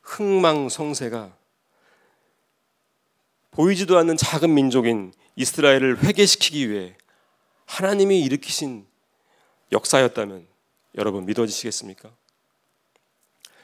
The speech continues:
물론 하나님은 이 세상의 모든 역사를 창조의 섭리대로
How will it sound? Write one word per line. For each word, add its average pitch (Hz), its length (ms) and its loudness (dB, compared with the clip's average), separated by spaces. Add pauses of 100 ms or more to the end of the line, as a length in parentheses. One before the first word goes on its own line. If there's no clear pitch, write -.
물론 143 240 6
하나님은 165 540 2
이 139 120 -6
세상의 139 400 2
모든 127 260 4
역사를 113 560 0 (320)
창조의 151 680 0
섭리대로 139 800 0